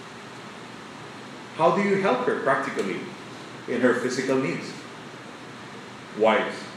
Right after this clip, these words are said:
do you submit to your own husband as to the Lord? For the husband is the head of the wife,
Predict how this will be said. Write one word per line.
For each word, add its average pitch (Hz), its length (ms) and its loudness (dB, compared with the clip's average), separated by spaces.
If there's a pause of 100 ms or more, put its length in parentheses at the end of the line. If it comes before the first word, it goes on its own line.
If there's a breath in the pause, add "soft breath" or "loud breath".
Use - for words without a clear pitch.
(1500)
do 113 80 4
you 127 100 8
submit 135 440 4
to 131 60 2
your 113 200 6
own 139 200 4
husband - 400 2 (140)
as 127 160 0
to 143 60 -2
the 131 120 8
Lord? 135 300 6 (560)
For 113 140 4
the 117 120 6
husband 131 460 6
is 110 120 -4
the 107 100 0
head 135 260 8
of 139 60 0
the 143 100 8
wife, 139 420 6